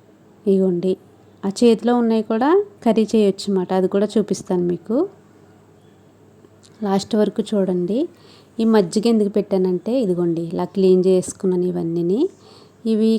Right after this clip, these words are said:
కట్ చేసుకున్న ఇప్పుడు ఆ మజ్జిగలో వేసుకోవాలన్నమాట. కలర్ అనేది చేంజ్ అయిపోతూ ఉంటుందన్నమాట. ఇది ఎక్కువసేపు చేస్తాం కాబట్టి టైమ్ అనేది ఎక్కువ పడుతుంది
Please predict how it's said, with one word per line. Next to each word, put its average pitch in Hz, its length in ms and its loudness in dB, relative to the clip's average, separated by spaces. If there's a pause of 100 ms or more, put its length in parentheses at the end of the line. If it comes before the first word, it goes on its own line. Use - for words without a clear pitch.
(120)
కట్ 196 180 -2 (100)
చేసుకున్న 220 380 2 (140)
ఇప్పుడు 226 260 0 (160)
ఆ - 20 0 (120)
మజ్జిగలో 202 480 2
వేసుకోవాలన్నమాట. 180 680 -2 (480)
కలర్ 220 300 2
అనేది 226 200 2 (160)
చేంజ్ 226 360 6
అయిపోతూ 220 300 0 (100)
ఉంటుందన్నమాట. 180 480 -2 (120)
ఇది 202 180 4
ఎక్కువసేపు 226 520 0 (120)
చేస్తాం 214 340 2 (100)
కాబట్టి 208 280 -2 (120)
టైమ్ 196 240 2
అనేది 208 240 2
ఎక్కువ 202 260 -4
పడుతుంది 196 300 -2